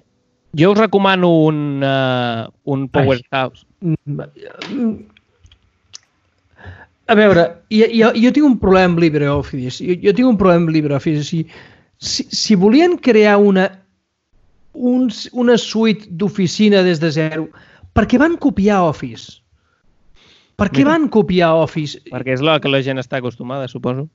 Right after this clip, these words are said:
Speaker 1: L'Office de, de Mac està gratis. Pels que sigueu usuaris d'Apple, pues, eh, que ho sapigueu, que està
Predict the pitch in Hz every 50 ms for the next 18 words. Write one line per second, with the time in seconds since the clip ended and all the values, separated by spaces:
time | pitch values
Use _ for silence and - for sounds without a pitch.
0 | _ _ _ _ _ _ _ _ _ _ _ _ _ _ _ - _ - - 233
1 | - - - - - - - _ _ _ _ _ 147 139 147 147 - 208 175 156
2 | 180 170 160 156 147 143 147 143 147 160 - 202 - - 160 131 127 135 156 -
3 | 120 - - - - - - _ 139 120 - 135 117 120 123 139 151 143 135 131
4 | 131 127 123 120 117 113 110 - 120 123 123 180 196 240 - - - 170 - -
5 | 135 139 147 - - _ - - - - 175 170 165 - - 120 120 - 117 131
6 | 214 - _ _ _ - - 170 165 - - 160 156 _ _ - _ _ _ _
7 | - - - - -